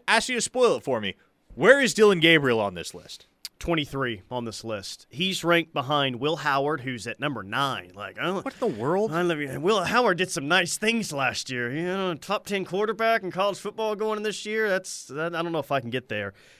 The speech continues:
Speaker 2: Chandler Morris is ranked in front of Dylan Gabriel. He's at number fourteen.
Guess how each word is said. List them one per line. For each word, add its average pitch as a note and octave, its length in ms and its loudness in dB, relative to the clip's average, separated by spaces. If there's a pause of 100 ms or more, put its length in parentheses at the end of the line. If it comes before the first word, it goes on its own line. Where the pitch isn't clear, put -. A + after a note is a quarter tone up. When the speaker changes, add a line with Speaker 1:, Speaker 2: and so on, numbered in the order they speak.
Speaker 2:
Chandler F#3+ 380 2
Morris F#3+ 840 0
is F3+ 180 2
ranked F#3+ 300 2
in F#3+ 80 -2
front F#3+ 200 -2
of F3+ 80 -4
Dylan F#3 280 0
Gabriel. F3+ 480 0
He's D#3 240 -8
at D3+ 100 -4
number C#3 200 -4
fourteen. D#3 720 -2